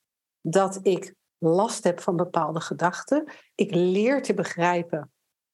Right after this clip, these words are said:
dat ik, eh, situaties moet accepteren, of ik leer te begrijpen dat ik mijn gedachten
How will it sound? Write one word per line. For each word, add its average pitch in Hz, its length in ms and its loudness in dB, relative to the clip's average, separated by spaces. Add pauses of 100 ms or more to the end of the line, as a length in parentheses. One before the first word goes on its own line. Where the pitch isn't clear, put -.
(140)
dat 180 440 0
ik, - 540 -2
eh, 165 260 2
situaties 175 920 -2
moet 214 200 0
accepteren, 220 760 0
of 220 120 -4
ik 165 140 -2
leer 196 520 2
te 196 100 -2
begrijpen 160 600 -2 (260)
dat 175 240 0
ik 165 80 -6
mijn 156 200 -2
gedachten 156 760 -2